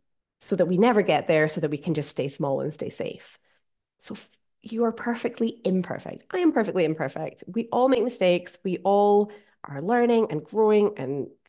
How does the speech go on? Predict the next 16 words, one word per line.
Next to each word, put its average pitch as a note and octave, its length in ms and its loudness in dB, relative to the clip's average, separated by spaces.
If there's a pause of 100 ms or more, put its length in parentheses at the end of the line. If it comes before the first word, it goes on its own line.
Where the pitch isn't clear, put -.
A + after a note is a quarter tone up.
shifting A3 840 0 (180)
and D#3 280 -8 (560)
becoming A3+ 580 2
different F4 320 0
than G#3+ 80 4
we G#3 100 8
were E3+ 180 4
last D#3 300 2
week D3 320 -4
and F#3 320 0 (180)
better D#4+ 320 0
at - 120 -2
things D#3 380 2
and F3 80 -2
improving. A3+ 840 0
And G#3+ 320 -8